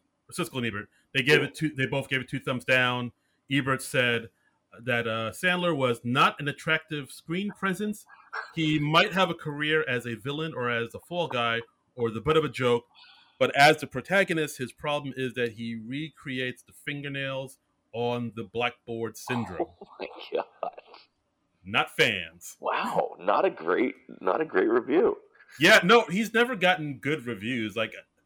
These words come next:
Speaker 1: until maybe, like, Uncut Gems or, uh, no, I would say
Speaker 2: Right.
Speaker 1: Pun-, Punch Drunk Love. That's when the critics are like,
Speaker 2: Yeah.
Speaker 1: "All right, he's the"
Speaker 2: Yeah. But
Speaker 1: But,
Speaker 2: then, like,
Speaker 1: uh,
Speaker 2: like,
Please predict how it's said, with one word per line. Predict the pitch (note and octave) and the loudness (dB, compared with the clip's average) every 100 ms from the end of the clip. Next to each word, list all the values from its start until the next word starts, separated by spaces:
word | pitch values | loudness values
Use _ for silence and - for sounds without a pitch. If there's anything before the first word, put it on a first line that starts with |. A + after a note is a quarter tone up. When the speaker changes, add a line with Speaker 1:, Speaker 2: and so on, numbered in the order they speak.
| _ - | _ -10
Speaker 1:
until | C#3 - F3 D#3 | -8 0 2 2
maybe, | D3 C#3 C3+ | 0 0 0
like, | B2+ A#2+ - _ | 0 0 -4 _
Uncut | C#3+ C3+ C#3 - | -6 -4 -6 -4
Gems | B2 A#2 A#2 A2 | -2 -2 -2 -8
or, | G#2+ G#2+ G#2 | -8 -8 -8
uh, | G#2+ F#3+ | -2 6
no, | A3 | 8
I | |
would | - | 8
say | G3 | 4
Speaker 2:
Right. | - | 0
Speaker 1:
Pun-, | F3+ - _ - B3 | -2 -4 _ 0 0
Punch | B3 | 2
Drunk | A3+ E3+ | 0 2
Love. | D3+ A#2 | 2 2
That's | B2 B2+ | 0 -4
when | C3+ | -6
the | |
critics | A#2+ - B2 - | -10 -12 -14 -12
are | A2 | -4
like, | G#2 | 2
Speaker 2:
Yeah. | G2+ G2 | 6 8
Speaker 1:
"All | D3+ | 6
right, | G#2+ F#2+ F2+ | 4 -4 -10
he's | G#2+ | -16
the" | G#2 G2+ | -12 2
Speaker 2:
Yeah. | G#2+ F#2 F2+ - - - - | 6 6 6 2 -8 -6 4
But | D#3 | 6
Speaker 1:
But, | |
Speaker 2:
then, | G#3 | 8
like, | G3 C#3 | 6 6
Speaker 1:
uh, | |
Speaker 2:
like, | C#3+ | 6